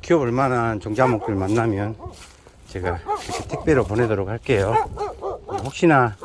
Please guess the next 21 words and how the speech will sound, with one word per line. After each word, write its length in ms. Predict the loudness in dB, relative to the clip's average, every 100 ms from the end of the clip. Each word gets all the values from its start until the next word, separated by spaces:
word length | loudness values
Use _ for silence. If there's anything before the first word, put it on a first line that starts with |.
| -8 -8 -8 -8 -8 -12 -12 -12 2
못 120 | 4
만나게 500 | 6 4 2 2 -2
되면, 440 | -2 -2 0 0 0
어, 1000 | -2 -6 -10 -8 -10 -6 -4 -4 -4 -4
제 140 | -4
분에 260 | -2 2 4
있는 200 | 4 4
거라도 320 | 4 4 0 -2
털어서 480 | -2 0 0 0 -2 -14 -14 -12 -12 -16 -8
보내드릴 440 | -4 -2 -2 -2
테니까요. 560 | 0 -2 -2 -4 -2 -4 -4 -8 -6 -8 -8 -8 -10 -16 -18 -20 -12 -10
음, 280 | -10 -10 -12 -14 -18 -18 -14 -14 -16 -18 -20 -20 -16 -16 -16 -16 -14 -14 -14 -16 -10
제가 180 | -2 -2
경제적인 600 | -2 -2 2 4 4 2 -2 -8 -14 -14
상황이 360 | 0 2 4 2
좋지가 380 | 0 -4 -2 0
않아서 400 | 0 0 -2 -2
많이는 360 | -2 -2 -2 -4
못 220 | -4 -6
해드려요. 400 | -6 -6 -8 -8
그러니까 360 | -10 -10 -8